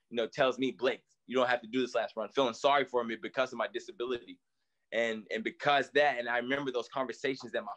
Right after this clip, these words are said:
father had with me saying, "When you get the e-, get, get offered the easy way out, you cannot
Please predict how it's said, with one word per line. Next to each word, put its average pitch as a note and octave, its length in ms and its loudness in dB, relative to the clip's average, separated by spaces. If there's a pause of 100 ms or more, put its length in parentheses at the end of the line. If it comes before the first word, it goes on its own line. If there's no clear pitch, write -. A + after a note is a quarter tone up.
father B2+ 240 2 (100)
had B2+ 240 0
with A2+ 140 -2
me G#2+ 100 -16
saying, A2 380 -8 (320)
"When A#2 120 -4
you C3+ 100 2
get C#3 180 2
the C3 60 -8
e-, C#3 280 -4 (180)
get, C3+ 200 0 (180)
get C#3 200 2
offered B2+ 340 2
the A2+ 120 -2
easy A#2+ 280 -4
way A2+ 260 2
out, A#2+ 200 2 (280)
you B2 160 -4 (100)
cannot C3 440 4